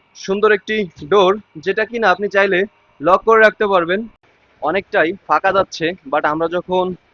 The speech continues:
টিকিট সংগ্রহ করি তখনও আমরা দেখি টিকিট নাই বললেই চলে,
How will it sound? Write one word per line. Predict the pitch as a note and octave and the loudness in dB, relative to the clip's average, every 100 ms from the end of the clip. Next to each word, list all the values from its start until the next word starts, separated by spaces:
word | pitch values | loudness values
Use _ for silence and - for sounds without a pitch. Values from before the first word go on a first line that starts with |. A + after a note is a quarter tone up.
| _ _ _ - | _ _ _ -12
টিকিট | F#3 A#3+ - | -12 -10 -6
সংগ্রহ | G#3+ G#3 G3+ | -2 0 0
করি | F#3 E3 G3 - - - | 0 -2 -4 -8 -14 -6
তখনও | D#3 F#3+ G3 | -6 -4 -4
আমরা | F#3 F3+ | -2 -2
দেখি | F3 - E3 - _ _ _ _ _ - | -4 -6 -10 -10 _ _ _ _ _ -14
টিকিট | F3 G3 | -12 -6
নাই | F3 E3+ | -2 -2
বললেই | F3+ F#3+ F#3+ | -2 -4 -4
চলে, | E3+ D3 | -2 -2